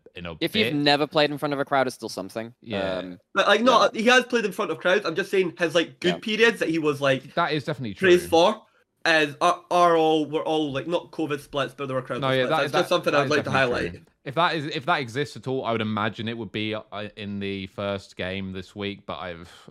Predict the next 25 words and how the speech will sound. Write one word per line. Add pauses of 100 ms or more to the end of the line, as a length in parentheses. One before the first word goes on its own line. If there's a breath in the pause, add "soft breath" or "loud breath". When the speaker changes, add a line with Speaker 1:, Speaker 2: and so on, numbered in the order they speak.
Speaker 1:
I, (100)
I
Speaker 3:
We'll
see
if
it
Speaker 1:
we'll
Speaker 3:
happens.
Speaker 1:
see, (100)
Speaker 3:
It's
Speaker 1:
yeah,
Speaker 3:
just
Speaker 1:
we'll
Speaker 3:
an
Speaker 1:
see.
Speaker 3:
interesting
factor.
Speaker 1:
No,
yeah,
and
it
is
true.
It
is